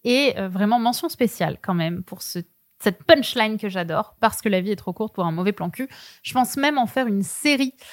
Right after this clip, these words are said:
euh, en faire un, un petit format où on pourrait parler de cul comme ça, ou de sexe plutôt, euh, parce que la vie est trop courte pour un mauvais plan cul, j'adore. Bref.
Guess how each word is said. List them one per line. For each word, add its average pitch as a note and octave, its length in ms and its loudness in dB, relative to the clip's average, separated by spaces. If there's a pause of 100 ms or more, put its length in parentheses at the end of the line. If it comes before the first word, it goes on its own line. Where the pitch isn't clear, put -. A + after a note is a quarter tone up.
(280)
euh, E3+ 920 2
en F#3 120 -2
faire A3+ 200 2
un, F#3 180 4
un G3+ 120 0
petit - 200 -2
format A#3+ 420 4
où A3 80 -8
on G3 80 -6
pourrait A3 180 -8
parler G3+ 220 -6
de - 120 -18
cul - 200 -16
comme F#3 180 -2
ça, F#3 300 -8
ou F3 40 -12
de E3+ 80 -12
sexe G3 360 -8
plutôt, F#3+ 400 -6
euh, D3+ 120 -6 (680)
parce - 200 0
que A3+ 60 0
la F3+ 160 0
vie F3+ 80 -8
est F3 60 -6
trop - 160 -18
courte G3 200 -14
pour F3+ 120 -12
un D#3+ 40 -10
mauvais F3 240 -6
plan D3+ 160 -12
cul, - 160 -10
j'adore. - 400 -12 (540)
Bref. G#3+ 340 4